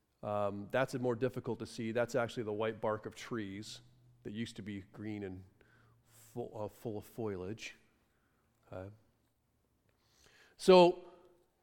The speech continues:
imagine Joel is looking out and he's like, "Holy smokes, what has happened?" And God is speaking through Joel. So God is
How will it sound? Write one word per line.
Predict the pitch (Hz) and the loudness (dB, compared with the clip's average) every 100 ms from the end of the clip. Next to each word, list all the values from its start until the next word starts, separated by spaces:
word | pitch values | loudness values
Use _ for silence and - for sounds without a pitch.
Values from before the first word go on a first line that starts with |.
| _ | _
imagine | 151 170 202 208 247 | 8 12 12 12 10
Joel | 175 226 214 185 185 | 12 12 12 12 12
is | 143 | 12
looking | 147 180 202 240 262 | 10 12 12 12 8
out | 220 220 175 170 175 - - - - _ _ _ _ _ _ _ _ _ _ _ | 10 12 12 12 12 6 -8 -8 -16 _ _ _ _ _ _ _ _ _ _ _
and | 143 | 8
he's | 156 147 | 10 12
like, | 160 147 - - - | 12 12 10 -6 -20
"Holy | - - 175 180 190 196 196 190 196 | -20 8 12 12 12 12 10 8 4
smokes, | - - 151 156 131 - - - - - - _ _ _ _ _ _ _ _ _ _ _ _ _ - | -4 -6 6 8 8 4 -6 -10 -10 -14 -18 _ _ _ _ _ _ _ _ _ _ _ _ _ 2
what | 139 151 | 8 10
has | 151 | 8
happened?" | - 135 117 - 107 120 - - _ _ _ _ _ _ _ | 2 -4 -4 -8 -12 -12 -20 -20 _ _ _ _ _ _ _
And | 151 147 | 0 12
God | 175 202 202 | 12 12 12
is | |
speaking | - 220 220 202 | 8 6 8 6
through | - 208 262 | 8 8 8
Joel. | 175 135 135 107 101 - - - _ _ _ _ _ _ | 8 6 6 6 0 -12 -20 -20 _ _ _ _ _ _
So | - 170 | 4 6
God | 160 196 214 | 12 12 12
is | 190 | 12